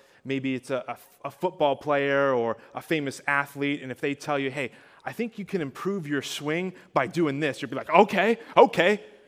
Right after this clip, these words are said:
I'll gladly submit to that advice," right? That's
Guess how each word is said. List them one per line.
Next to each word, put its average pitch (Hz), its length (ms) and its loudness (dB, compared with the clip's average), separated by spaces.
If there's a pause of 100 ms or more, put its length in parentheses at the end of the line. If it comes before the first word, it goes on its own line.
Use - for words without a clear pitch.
(200)
I'll 202 140 8
gladly 180 600 6
submit 147 420 -4
to 147 80 -8
that 131 200 -2
advice," 107 600 -12 (380)
right? 120 260 -4 (1200)
That's 156 580 -6